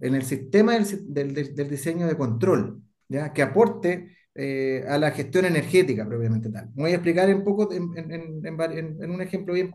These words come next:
bien simple. Eh, cuando tú quieres optimizar energía, lo primero que te nace, "Oye, mido energía entonces", ¿cierto?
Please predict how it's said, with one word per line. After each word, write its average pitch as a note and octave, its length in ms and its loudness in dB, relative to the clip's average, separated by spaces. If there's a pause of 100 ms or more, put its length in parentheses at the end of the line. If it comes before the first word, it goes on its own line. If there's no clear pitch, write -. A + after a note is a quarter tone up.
bien G3+ 300 4
simple. - 440 -8 (720)
Eh, C#3+ 600 0
cuando D3+ 200 -2
tú G3+ 120 2
quieres A3 180 4
optimizar F#3+ 400 0
energía, G3 400 2
lo F#3 80 2
primero F3 260 2
que G3+ 100 0
te F#3 100 -2
nace, F#3+ 500 -2
"Oye, C3+ 300 -4 (240)
mido D#3+ 240 2
energía D3+ 320 0
entonces", A#2 420 -8
¿cierto? - 280 -12